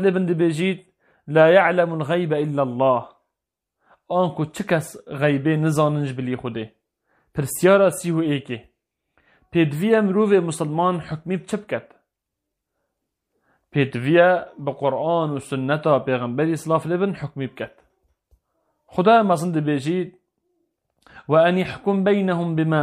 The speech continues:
أنزل الله." Anku tu ey Muhammed, wêya Xwedê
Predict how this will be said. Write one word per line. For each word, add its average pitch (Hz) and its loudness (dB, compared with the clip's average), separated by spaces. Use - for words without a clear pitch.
أنزل 147 2
الله." 123 4
Anku 190 -6
tu 185 -2
ey 208 4
Muhammed, 151 -2
wêya 190 6
Xwedê 156 0